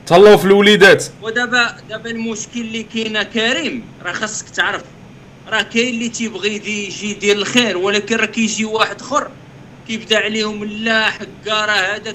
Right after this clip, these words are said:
Speaker 2: كياخذ فلان هادي، على ما عقلتيش فاش كان سهيل. وسهيل راه كانوا رجعوه، راه كي-، تا هو كيدير وكيفعل، وراه سهيل قال لهم كاع السلام عليكم ومشى. ما كيخليوش اللي كيخدم هما، ما خا-، ما كاينش.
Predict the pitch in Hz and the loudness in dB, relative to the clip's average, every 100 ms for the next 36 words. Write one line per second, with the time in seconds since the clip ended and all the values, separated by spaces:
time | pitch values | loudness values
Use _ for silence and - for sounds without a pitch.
0 | - 214 214 220 208 - 208 202 - 202 | -14 -18 -14 -10 -10 -10 -18 -20 -18 -10
1 | 214 208 175 196 214 202 220 - - - | -8 -6 -4 -2 -2 -4 -8 -12 -18 -20
2 | - 165 233 226 226 - 226 220 247 214 | -6 -2 -2 0 -2 -2 -6 -8 -10 -12
3 | 226 214 - 220 208 233 226 226 226 135 | -12 -12 -8 -8 -8 -6 -2 0 0 -4
4 | - - - - - - - - - - | -12 -20 -20 -20 -20 -20 -20 -20 -20 -20
5 | - - - - 285 240 285 254 247 247 | -20 -20 -20 -18 -12 -10 -4 0 0 0
6 | 254 247 240 240 240 226 185 135 139 170 | -4 -6 -4 -6 -6 -6 -8 -10 -10 -6
7 | 214 185 190 175 185 175 170 190 170 175 | -6 -4 -6 -6 -10 -12 -8 -8 -6 -8
8 | 180 175 170 139 160 170 151 143 151 127 | -8 -10 -16 -12 -6 -6 -6 -8 -12 -12
9 | - 123 147 123 135 175 175 - 165 156 | -6 -4 -4 -6 -10 -10 -10 -6 -4 -4
10 | 151 147 147 147 135 127 123 - 139 135 | -4 -8 -12 -10 -10 -8 -8 -8 -8 -6
11 | 127 120 113 117 - 127 117 104 - - | -4 -6 -6 -10 -14 -12 -12 -10 -14 -16
12 | - - - - - - - 392 320 277 | -20 -20 -20 -20 -20 -20 -14 -6 -4 -2
13 | 226 226 226 220 - 185 - 165 - 123 | 0 2 2 0 -4 -8 -6 -6 -6 -4
14 | 127 117 117 107 110 104 127 113 123 123 | -2 -2 -4 -8 -10 -8 -6 -4 -4 -6
15 | - 104 | -2 -4